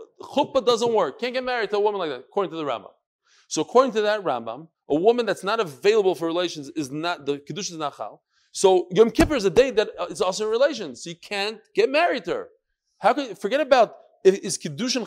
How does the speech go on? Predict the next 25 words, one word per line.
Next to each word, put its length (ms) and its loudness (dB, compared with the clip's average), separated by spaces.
chal, 300 0
is 120 -6
a 60 -4
Kinyan 460 -8
chal 180 -2
on 140 -4
Shabbos 540 -2
and 100 -8
Yom 100 -4
Kippur, 220 -4
and 80 -2
we 80 -2
said, 220 0
according 240 6
to 60 -2
Yerushalmi, 400 0
it 80 -4
is 140 -4
chal. 260 -10
There's 120 -4
another 320 6
problem. 460 2
She's 180 -6
not 160 2
available. 520 -2